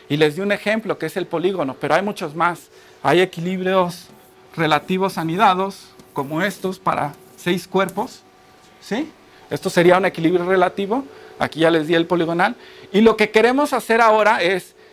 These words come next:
esto es, yo, nosotros sabemos que esta es una solución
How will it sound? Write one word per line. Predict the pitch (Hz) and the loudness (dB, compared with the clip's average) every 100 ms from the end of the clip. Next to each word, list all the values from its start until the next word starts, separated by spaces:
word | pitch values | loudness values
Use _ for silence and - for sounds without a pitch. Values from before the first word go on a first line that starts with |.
| - | -4
esto | 180 214 262 | 0 0 -2
es, | - - | -8 0
yo, | 226 247 - 226 - | 2 2 -2 -16 -4
nosotros | 180 180 240 254 | -2 0 -2 -4
sabemos | 247 208 240 254 202 | -2 2 4 2 -2
que | 185 | -8
esta | 180 180 | -8 -10
es | 202 | -8
una | 185 | -8
solución | 180 165 143 - 165 196 | -6 -8 -8 -6 -4 -6